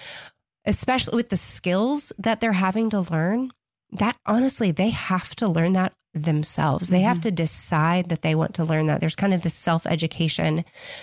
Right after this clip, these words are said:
Speaker 1: that has to occur. And you can lead them to the answers. You can give them an abacus, or you can give them a hundreds chart, or whatever the tool is.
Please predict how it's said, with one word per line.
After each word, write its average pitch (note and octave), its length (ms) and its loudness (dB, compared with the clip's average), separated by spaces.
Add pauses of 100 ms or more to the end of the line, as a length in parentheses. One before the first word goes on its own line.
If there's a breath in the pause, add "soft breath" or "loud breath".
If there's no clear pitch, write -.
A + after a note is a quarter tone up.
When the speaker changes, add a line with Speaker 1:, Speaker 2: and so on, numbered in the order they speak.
(120 loud breath)
Speaker 1:
that F3+ 120 2
has D#3+ 280 2
to D3+ 100 0
occur. G#3+ 360 2
And F3 380 0
you F#3+ 160 0
can F#3 280 0 (200)
lead E3 340 0
them E4 220 2
to A#3 120 0
the F#3 160 0
answers. E3+ 380 0
You E3 80 -2
can D3+ 140 0
give D3 180 0
them E3 160 2
an G#3+ 100 2
abacus, B3+ 720 0
or D#3 80 2
you E3+ 220 2
can F#3 320 0 (300 loud breath)
give F#3+ 160 0
them A#3+ 140 2
a B3 40 2
hundreds C#4+ 500 -2
chart, E3 460 0
or F#3+ 120 0
whatever G3 460 0
the E3+ 180 0
tool F#3+ 500 0
is. G3+ 460 4